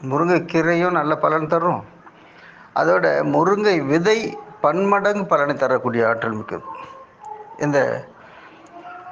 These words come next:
கண் பார்வை குறைவு ஏன் ஏற்படுதுன்னு சொன்னா, அந்த கண் பார்வையை பெறக்கூடிய அந்த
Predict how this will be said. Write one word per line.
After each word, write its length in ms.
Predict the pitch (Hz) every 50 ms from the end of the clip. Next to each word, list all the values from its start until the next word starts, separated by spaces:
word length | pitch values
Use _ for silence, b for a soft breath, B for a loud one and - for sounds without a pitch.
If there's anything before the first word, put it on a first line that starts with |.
| - -
கண் 220 | 156 156 180 214 240 247 226 - - - - - - - 381 - - - - - - - _ _ _ _ _ _ _ -
பார்வை 460 | 151 143 147 170 180 175 170 165 156 139 139 - - 165 -
குறைவு 340 | - 170 170 175 180 170 156 143 143 156
ஏன் 160 | 170 170 156 143
ஏற்படுதுன்னு 400 | 143 139 143 135 131 127 123 127
சொன்னா, 240 | 123 131 156 180 196 185 143 123 - -
அந்த 160 | 139 147 139 131 120 - - -
கண் 220 | 147 156 175 196 208 214 196 - -
பார்வையை 640 | 165 160 156 151 151 151 151 147 139 139 131 127 120 117 113 107 110 117 - - - _ _ _ _ _ _ _ _ _ _ _ _ - - - - - - - _ _ - - _ _ _ _ _ _ _ _ _ _ _
பெறக்கூடிய 640 | - - 143 147 160 165 165 - 165 156 143 143 139 135
அந்த 140 | 135 131